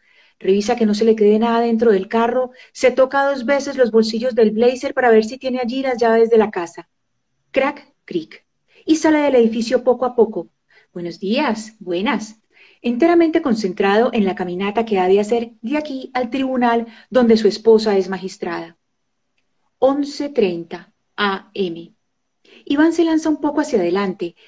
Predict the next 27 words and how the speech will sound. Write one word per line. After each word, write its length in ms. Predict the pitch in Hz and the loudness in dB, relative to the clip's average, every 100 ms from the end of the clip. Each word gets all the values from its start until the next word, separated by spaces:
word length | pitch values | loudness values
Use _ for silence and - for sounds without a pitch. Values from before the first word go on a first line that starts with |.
| _ | _
y 80 | 254 | 2
luego 260 | 214 208 254 | 4 4 2
mira 200 | 254 247 | -2 -4
hacia 180 | 208 | -4
atrás 440 | 185 196 180 - _ _ - | -4 -4 -6 -10 _ _ -10
y 120 | 285 | -2
luego 220 | 294 302 | 0 2
apura 280 | 320 320 320 | 2 2 2
la 100 | 277 | 2
marcha 420 | 226 254 285 311 | 2 2 0 -4
porque 280 | 311 240 226 | 0 0 0
acaba 340 | 220 254 269 285 | -2 -2 -2 -2
de 60 | |
escuchar 400 | 262 - - 220 | -2 -6 -4 -2
el 160 | 262 - | -2 -4
par 300 | - 285 294 | 0 0 2
de 80 | 302 | -2
disparos 520 | 226 - 226 226 247 | -2 -2 0 0 0
con 160 | 254 | -2
que 80 | 208 | 2
los 140 | 190 185 | 2 2
de 60 | |
la 100 | 185 | 0
guerrilla 420 | 180 185 196 254 | 0 0 2 4
del 160 | 233 185 | 2 2
M 220 | 220 226 254 | 2 2 0
diecinueve 680 | 262 269 269 220 208 226 | -2 -2 0 2 2 0